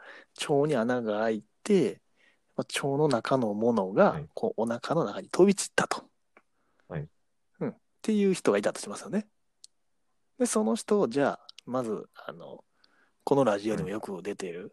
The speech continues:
Speaker 2: コウ君先生が、
Speaker 1: はい。
Speaker 2: まあ、手術で穴塞ぎましたよと。うん。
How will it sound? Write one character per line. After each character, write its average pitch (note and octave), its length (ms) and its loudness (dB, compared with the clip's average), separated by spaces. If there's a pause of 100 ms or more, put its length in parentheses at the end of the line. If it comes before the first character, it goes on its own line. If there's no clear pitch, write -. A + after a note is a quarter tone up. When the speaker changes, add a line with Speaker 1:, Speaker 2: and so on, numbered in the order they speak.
(480)
Speaker 2:
コ D#3+ 140 10
ウ A2+ 60 6
君 G2 140 -8
先 - 180 -8
生 F#2 200 -14
が、 G2+ 260 -6 (300)
Speaker 1:
は F#2 100 -10
い。 E2+ 60 -8 (480)
Speaker 2:
ま C3+ 60 -6
あ、 - 20 -4
手 A3+ 180 0
術 E3+ 260 4
で G3 200 4
穴 C#3+ 240 -4
塞 D3 180 -2
ぎ C3 100 -4
ま B2+ 120 -4
し - 80 -8
た - 80 -6
よ C#3 100 -8
と。 - 140 -16 (1200)
う C#3 60 -2
ん。 F2 140 -8